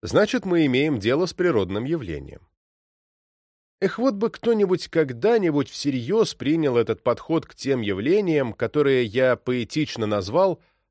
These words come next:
«разрывами в самой ткани реальности». Дарю науке идею.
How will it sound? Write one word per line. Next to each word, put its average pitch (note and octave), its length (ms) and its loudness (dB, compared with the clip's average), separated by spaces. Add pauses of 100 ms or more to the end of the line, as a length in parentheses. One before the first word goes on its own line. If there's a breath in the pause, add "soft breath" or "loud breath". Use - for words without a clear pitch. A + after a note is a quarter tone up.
(120)
«разрывами D3 1000 2
в - 120 -14
самой B2+ 400 0
ткани B2 480 -2
реальности». G2+ 920 -2 (560)
Дарю D3+ 360 2
науке C4 440 0
идею. G3+ 420 -2